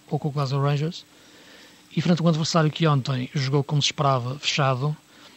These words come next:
com cinco médios, quatro defesas sempre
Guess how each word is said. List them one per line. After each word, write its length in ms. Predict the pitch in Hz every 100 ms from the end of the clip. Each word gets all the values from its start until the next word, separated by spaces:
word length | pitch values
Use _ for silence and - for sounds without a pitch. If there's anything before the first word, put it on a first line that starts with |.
| - - - _ _
com 140 | - 156
cinco 260 | 190 160
médios, 480 | 147 135 131 151 - - - _ _ - -
quatro 300 | 165 - 143
defesas 440 | - 151 131 135
sempre 320 | 151 135 135